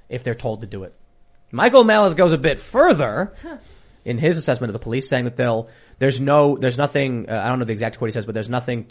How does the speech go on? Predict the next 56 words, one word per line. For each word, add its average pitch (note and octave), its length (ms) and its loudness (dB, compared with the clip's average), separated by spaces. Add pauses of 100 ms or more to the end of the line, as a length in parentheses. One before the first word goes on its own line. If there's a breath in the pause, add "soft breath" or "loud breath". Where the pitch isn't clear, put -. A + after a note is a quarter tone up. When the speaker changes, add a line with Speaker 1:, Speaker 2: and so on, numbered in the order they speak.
(120)
Speaker 1:
uh, G#2+ 60 -6
you G2+ 140 -8
know, G2+ 80 -6
so A#2 180 -4
egregious A2 340 -6
a A2 60 -10
police A#2 260 -6
officer A2 240 -6
wouldn't G#2+ 240 -6
do A#2 80 -6
it A2 80 -4
if G#2 80 -10
instructed A2 500 -6
up B2 180 -8
and A2+ 160 -8
to, A#2+ 340 -6
up D#3 240 -2
and, B2+ 240 -6
and A2+ 200 -10
including A2+ 520 -2 (320 soft breath)
executing A2+ 480 -6
children. A#2+ 480 -4 (720 soft breath)
I E3+ 120 4
don't F#3 140 6
know F3+ 120 6
if D#3 80 2
I'd D#3 140 4
go C#3+ 120 4
that D#3+ 280 2
far. C#3+ 180 2
I B2+ 80 0
think B2+ 240 -4
most C3 400 -2
humans A#2+ 420 -2
would G#2+ 140 -10
be A#2 160 -4
like, G#2+ 320 -6
"I'm A2+ 160 -8
scared E3 320 -2
of A#2+ 100 -6
this," A#2 160 -6
but B2 80 -6
I A2 60 -4
think B2 160 -8
a F#2+ 80 -10
lot A2+ 600 -2
of G#2+ 640 -8
law A2 180 -4
enforcement B2 580 -6
would G2+ 440 -10
absolutely. G2+ 720 -10 (340)
We've G#2+ 160 -12
seen C3 160 -4
it A#2 80 -12
throughout B2 220 -4
history. G#2 400 -10